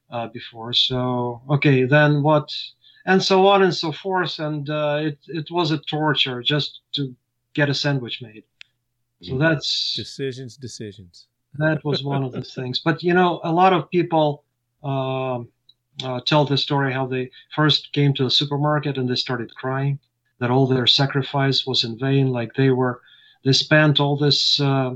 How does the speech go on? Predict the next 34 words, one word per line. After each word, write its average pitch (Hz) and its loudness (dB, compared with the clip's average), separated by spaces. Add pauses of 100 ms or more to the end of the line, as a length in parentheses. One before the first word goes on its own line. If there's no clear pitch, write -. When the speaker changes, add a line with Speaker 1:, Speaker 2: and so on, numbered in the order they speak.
(100)
Speaker 1:
all 147 2
their 139 4
lives 139 2
sacrificing 139 -4
for 127 -6
a 120 -8
better 143 -4
future, 147 2 (540)
thinking, 131 0 (340)
because 135 2
they 185 8
were 160 4
told 147 0
by 131 -2
propaganda 131 -4 (140)
that, 120 -10 (420)
uh, 120 -4 (500)
if 160 4
they 156 4
don't 156 6
have 139 0
something, 139 0 (420)
that's 143 2
only 147 0
because 135 0
we're 185 4
gonna 170 4
live 156 2
better 151 2
very 143 0
soon. 156 -2
It's 147 -8
because 139 -4
we're, 127 -6